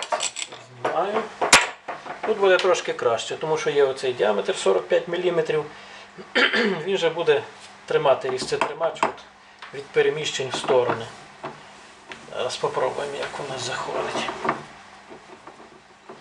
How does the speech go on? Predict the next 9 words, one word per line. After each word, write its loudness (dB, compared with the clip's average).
Закручується -6
гарно, 4
без 2
заїдань. 2
От, -10
притискає 2
різцетримач. 0
Притискає 2
гарно. -2